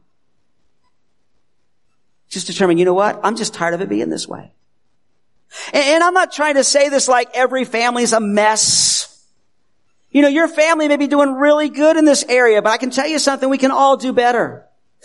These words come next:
I'll just tell you that, you know, it's just at, at our age and everything, it's just me and my wife in our home. And I think we do a pretty good job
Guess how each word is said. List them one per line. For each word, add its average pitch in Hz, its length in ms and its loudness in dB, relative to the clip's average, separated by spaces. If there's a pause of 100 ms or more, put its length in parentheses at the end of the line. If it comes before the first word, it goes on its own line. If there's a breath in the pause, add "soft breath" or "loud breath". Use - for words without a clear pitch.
(200 loud breath)
I'll 247 120 2
just 269 240 -12
tell 269 140 0
you 262 120 -2
that, 240 100 2
you 240 60 -4
know, 240 60 2
it's 233 100 0
just 233 200 -6 (320)
at, - 260 -10 (320)
at 175 140 0
our 226 160 0
age 233 240 0
and 214 80 -8
everything, 226 220 0
it's 202 100 -4
just 226 180 -4
me 220 120 2
and 226 100 2
my 220 120 2
wife 233 420 0
in 196 140 -2
our 190 120 0
home. 185 480 -2 (1120 loud breath)
And 247 120 2
I 285 240 0
think 320 340 -4
we 285 160 2
do 269 340 2
a 240 120 0
pretty 262 320 2
good 233 220 2
job 247 480 2